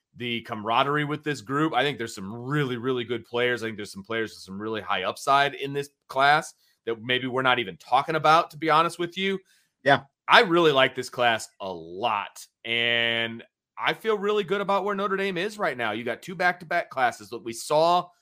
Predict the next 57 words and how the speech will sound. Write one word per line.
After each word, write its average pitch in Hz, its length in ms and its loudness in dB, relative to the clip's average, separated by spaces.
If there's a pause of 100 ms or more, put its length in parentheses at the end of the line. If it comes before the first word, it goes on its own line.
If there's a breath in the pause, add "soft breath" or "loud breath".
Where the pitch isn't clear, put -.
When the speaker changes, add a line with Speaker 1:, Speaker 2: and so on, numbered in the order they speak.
(280)
Speaker 1:
what 123 140 -6
the 123 80 0
high 143 260 4
end 147 260 0
of 120 80 -6
the 123 100 -6
freshman 131 380 -4
class 120 480 0
last 120 320 0
year 117 140 -8
did 113 320 -6
for 104 200 -8 (100)
this 170 260 -2
team, 185 460 -6 (360)
right? 143 180 2
The - 60 -16
twenty-two 190 420 -2
class 175 280 2
did 175 240 -2
for 139 100 -6
the 120 100 -6
twenty-two 180 760 -8 (320)
Notre 143 160 2
Dame 165 140 4
football 120 320 -2
team. 80 280 -10 (520)
I 143 100 4
think 151 180 0
you're 131 120 -6
gonna 123 180 -2
continue 127 400 -8
to 117 80 -10
see 110 140 -8
that 123 300 2
class 165 280 0
make 170 180 -6
an 165 60 -4
impact, 175 540 0 (240)
and 120 80 -2
then 139 100 -2
you're 143 80 -2
gonna 135 180 -4
see 147 140 -6
the 123 80 -8
twenty-three 139 480 -6
class 120 300 0
make 110 160 -8
an 107 80 -8
impact 104 380 -4
as, - 260 -16 (100)
as 87 200 -12 (120)
early 180 280 4
as 160 160 -2
that's 151 240 -2
this 160 180 -6
coming 156 280 -8
fall. 95 400 -6